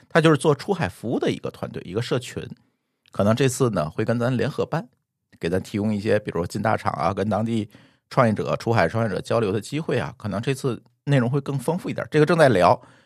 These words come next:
下周他过来，如果我们聊得 OK 的话，我再跟大家正式说这件事情。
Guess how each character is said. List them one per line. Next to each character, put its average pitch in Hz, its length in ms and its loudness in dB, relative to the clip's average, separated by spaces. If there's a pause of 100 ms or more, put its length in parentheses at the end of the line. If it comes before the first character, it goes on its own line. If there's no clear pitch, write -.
(140)
下 214 180 6
周 151 160 6
他 151 80 6
过 170 220 8
来， 95 260 6
如 123 140 2
果 147 80 8
我 127 40 6
们 98 140 2
聊 90 140 6
得 110 80 4
OK 135 240 2
的 127 80 -2
话， 85 180 4
我 - 180 -4
再 82 200 2
跟 95 160 -6
大 101 80 2
家 90 120 2
正 110 160 -6
式 104 120 -10
说 120 160 -2
这 131 80 -4
件 123 180 -8
事 - 160 -10
情。 - 100 -18